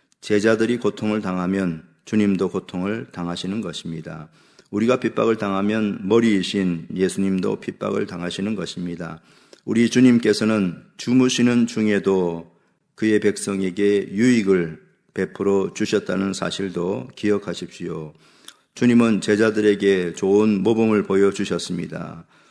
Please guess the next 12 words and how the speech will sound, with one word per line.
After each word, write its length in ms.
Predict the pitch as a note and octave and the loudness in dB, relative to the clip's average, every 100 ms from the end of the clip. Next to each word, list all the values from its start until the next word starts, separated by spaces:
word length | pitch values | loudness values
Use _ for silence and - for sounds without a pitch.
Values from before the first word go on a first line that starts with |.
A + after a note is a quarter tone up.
| _ _ - | _ _ -2
주님은 400 | B2 A#2 A2 F#2+ | 4 4 4 2
고난을 580 | A2 A2 A2+ A2 A2+ A2 | 0 2 4 4 2 0
당하실 480 | G2+ G2 G2+ G2 | -2 -2 -2 -4
때에도 640 | F#2+ F#2+ F2 F2+ F2 E2 D#2+ | 0 -2 0 -2 -2 -4 -8
신성한 800 | - G#2 G#2 G2+ G#2 G#2+ G#2+ G2+ | -6 -2 -2 0 0 0 0 -4
평온함을 600 | - B2+ A2+ G2+ F#2+ F2+ | -2 0 2 0 0 -4
보여주셨습니다. 1200 | - F#2+ F#2+ F2+ F#2 F2+ - F2 E2 E2 D#2+ D#2+ _ _ _ _ _ | -2 0 0 -2 -4 -6 -6 -8 -8 -8 -10 -14 _ _ _ _ _
그리스도가 840 | - B2+ B2+ B2+ A2 G2 F2 E2 - - | 0 0 2 2 4 2 2 -6 -14 -6
주무신 580 | G#2+ G#2+ G#2 G#2 G2+ | 0 2 2 0 0
것은 760 | F#2+ F#2+ F#2 A#2 A#2 A2+ A#2 - | 2 0 0 2 2 2 -4 -18
사람으로서 920 | - - G#2+ A2+ A#2+ A2+ G#2 G2 F2+ | -14 -2 0 4 4 4 2 -2 -4
피곤해서 840 | - A2+ A#2 G#2+ F#2+ F#2+ F2 E2 | -6 -2 0 0 -2 -6 -6 -8